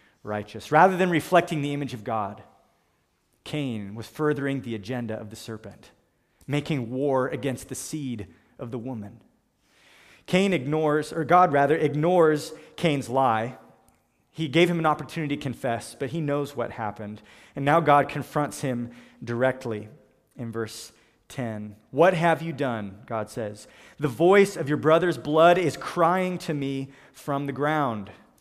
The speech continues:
You see, God knows. God knew Cain's sin. God knows your sin.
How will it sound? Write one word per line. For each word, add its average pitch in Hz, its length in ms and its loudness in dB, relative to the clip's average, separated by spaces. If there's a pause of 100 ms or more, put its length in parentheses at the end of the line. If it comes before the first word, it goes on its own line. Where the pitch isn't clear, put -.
(160)
You 165 80 -6
see, 180 180 -4
God 170 260 4
knows. 165 640 -4 (320)
God 160 260 4
knew 185 180 0
Cain's 180 360 -6
sin. 117 420 -8
God 156 260 2
knows 156 280 -4
your 139 300 -6
sin. 110 460 -14